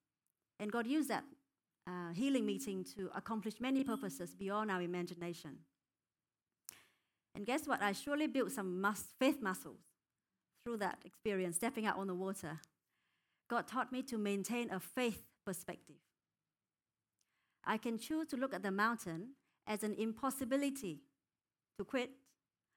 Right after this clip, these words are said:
or as an opportunity to write a story with God. I can, I can choose to see the mountain as an opportunity to do a testimony, to write a testimony with the Lord, because with him nothing is impossible.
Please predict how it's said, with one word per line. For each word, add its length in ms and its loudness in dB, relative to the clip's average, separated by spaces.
or 320 4
as 120 -2
an 100 0
opportunity 680 0
to 120 -6
write 220 2
a 60 0
story 440 2
with 180 -6
God. 320 -6
I 60 -4
can, 180 -6
I 80 4
can 140 -8
choose 180 2
to 120 -4
see 240 0
the 180 2
mountain 520 6
as 200 -2
an 60 -2
opportunity 500 -2
to 220 -6
do 120 0
a 60 2
testimony, 640 0
to 60 -6
write 180 2
a 20 -2
testimony 600 0
with 240 0
the 80 -2
Lord, 280 -2
because 300 -4
with 160 0
him 220 2
nothing 280 2
is 120 -4
impossible. 560 -4